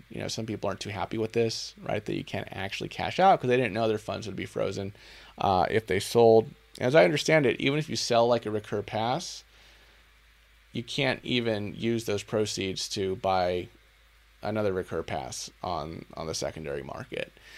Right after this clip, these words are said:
So I don't know if that's kind of artificially inflating the floor price right now. Like, are people waiting to sell until they can cash out? I'm,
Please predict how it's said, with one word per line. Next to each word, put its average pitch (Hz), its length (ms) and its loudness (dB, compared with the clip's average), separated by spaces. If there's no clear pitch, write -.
So 139 160 6
I 143 160 10
don't 156 120 4
know 165 160 6
if 147 80 4
that's 131 200 4
kind 135 260 0
of 117 100 0
artificially 120 1160 2
inflating 123 520 2
the 127 80 -2
floor 127 180 2
price 127 320 2
right 110 180 4
now. 123 320 2
Like, 113 200 0
are 104 80 0
people 110 400 0
waiting 101 260 0
to 85 80 -4
sell 110 560 2
until 98 300 -2
they 82 120 -4
can - 200 -12
cash - 340 -8
out? 151 440 -2
I'm, - 180 -6